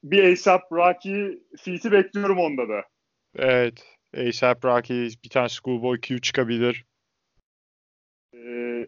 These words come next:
Speaker 1: o, o, o şeyi de, o albümde bu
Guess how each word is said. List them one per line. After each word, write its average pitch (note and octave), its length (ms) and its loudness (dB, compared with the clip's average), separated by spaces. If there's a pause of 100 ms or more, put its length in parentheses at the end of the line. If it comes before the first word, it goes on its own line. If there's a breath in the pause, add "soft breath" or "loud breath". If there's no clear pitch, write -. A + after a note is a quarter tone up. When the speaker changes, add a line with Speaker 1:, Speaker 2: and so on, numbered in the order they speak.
Speaker 1:
o, D#3 140 4
o, F#3 360 4
o F3 60 -6
şeyi F3 380 0
de, D3+ 320 2
o E3+ 500 2
albümde E3+ 840 0 (420)
bu D#3 1000 2